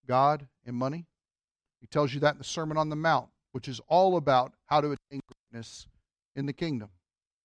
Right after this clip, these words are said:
Money is such a power, money and sex are the most powerful forces that Satan has ever distorted in this world system.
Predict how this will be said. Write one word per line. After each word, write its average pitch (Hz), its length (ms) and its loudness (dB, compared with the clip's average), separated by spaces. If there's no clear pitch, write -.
Money 208 360 6
is 170 100 4
such 185 240 0
a 165 100 0
power, 185 240 4
money 208 340 4
and 175 140 0
sex 180 520 4
are 180 60 2
the 165 100 0
most 156 300 0
powerful 220 440 6
forces 165 800 2
that 156 160 -2
Satan 202 360 4
has 170 180 4
ever 175 200 6
distorted 131 840 -2
in 151 160 0
this 160 220 -2
world 143 320 -2
system. 98 480 -10